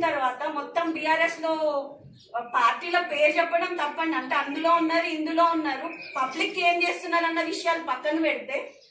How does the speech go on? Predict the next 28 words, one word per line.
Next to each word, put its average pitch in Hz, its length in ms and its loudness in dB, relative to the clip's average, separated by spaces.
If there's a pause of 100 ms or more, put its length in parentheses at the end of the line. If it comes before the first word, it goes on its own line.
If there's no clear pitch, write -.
(220)
కబ్జాలు 320 440 2
చేసి 311 460 -4
ఎంత 277 360 -2
దోచుకోవాలో 320 580 -2
అంత 311 160 -2
దోచుకున్న 294 500 0
తర్వాత 277 520 -2
మళ్ళీ 302 240 -4
కొత్తగా 339 460 2
వాల్యూస్, 311 640 0
ఎథిక్స్ 311 460 -4
లేకుండా 294 560 0 (440)
వెంటనే 339 480 2
మళ్ళీ 320 240 -2
ఈ 320 100 -6
పార్టీలోకి 320 540 -2
షిఫ్ట్ 320 300 -2
అవ్వడం. 302 280 2 (220)
నేను 330 240 -2
ఆమ్ 330 440 0
పబ్లిక్ 320 320 -2
లాగా 302 200 0
ఒక 320 100 -4
సాధారణ 302 500 0
మహిళ 311 300 -2
లాగే 311 260 -2
క్వశ్చన్ 320 400 -2
చేస్తున్నాను. 269 540 -2